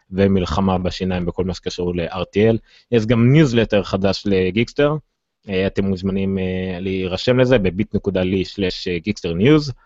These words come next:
או בפייסבוק פשוט, יש למעלה הרשמה. הניוזלטר פשוט, אה, יעזור לכם לקבל את כל הכתבות החדשות וכל הפרקים החדשים בזמן, מיד. לדוגמה, הנונקאסט, אה, כל יום חמישי בבוקר יחכה לכם בתיבת דואר, לינק ישירות עם הלינקים והכל.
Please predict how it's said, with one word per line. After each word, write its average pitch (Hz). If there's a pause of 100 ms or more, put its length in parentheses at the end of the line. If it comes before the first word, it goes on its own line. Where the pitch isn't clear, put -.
(260)
או 98
בפייסבוק 113
פשוט, 104
יש -
למעלה 87
הרשמה. 98 (420)
הניוזלטר 143
פשוט, 117 (400)
אה, 113 (600)
יעזור 113
לכם 110
לקבל 104
את 95
כל 110
הכתבות 101
החדשות 107
וכל 101
הפרקים 98
החדשים 87
בזמן, 87 (180)
מיד. 95 (420)
לדוגמה, 95 (100)
הנונקאסט, 104
אה, 85 (100)
כל 101
יום 98
חמישי 90
בבוקר 87
יחכה 80
לכם 87
בתיבת 82
דואר, 80
לינק 85
ישירות 85
עם 78
הלינקים 82
והכל. 170